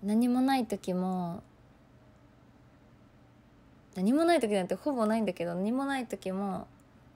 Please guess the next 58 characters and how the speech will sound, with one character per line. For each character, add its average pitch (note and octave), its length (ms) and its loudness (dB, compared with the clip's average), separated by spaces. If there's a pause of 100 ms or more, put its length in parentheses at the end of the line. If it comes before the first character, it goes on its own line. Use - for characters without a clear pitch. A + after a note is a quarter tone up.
(380)
な G3 100 -6
ん - 40 -6
か - 100 -6
卒 G#3 260 -4
業 G#3 400 0 (600)
コ G#3 100 0
ン G3+ 80 0
サ G3+ 160 -2
ー - 40 -2
ト F3+ 140 -2
ど G3+ 160 4
う G3+ 60 2
し F#3+ 220 -2
よ F3 140 0
う - 40 -4
と - 140 -8
か、 - 280 -12 (120)
公 G#3 180 0
演 G3 160 2
ど G3+ 120 2
う G#3 60 0
し - 200 -2
よ F#3 100 -2
う - 60 -6
と - 100 -10
か、 - 260 -4 (760)
な G3 80 -4
ん F#3 40 -4
か F3+ 120 -2
こ - 180 -2
う G#3 60 4
い - 20 4
う G#3+ 40 4
の G3+ 100 4
に F#3 360 0
し - 100 -4
た G#3 220 2
い F#3+ 140 2
と - 160 -6
か、 - 320 -4
そ G#3+ 220 -6
う G#3 40 0
い G#3 140 0
う G3+ 60 0
の F#3+ 240 -2
を G3 60 -10 (460)
ひ - 120 -16
た A#3 140 0
す A#3 140 0
ら A3 140 6
打 G#3+ 60 2
ち A3+ 200 0
合 A3 80 6
わ A3 100 6
せ A3 180 0
し - 100 2
て A3 140 0
た - 340 4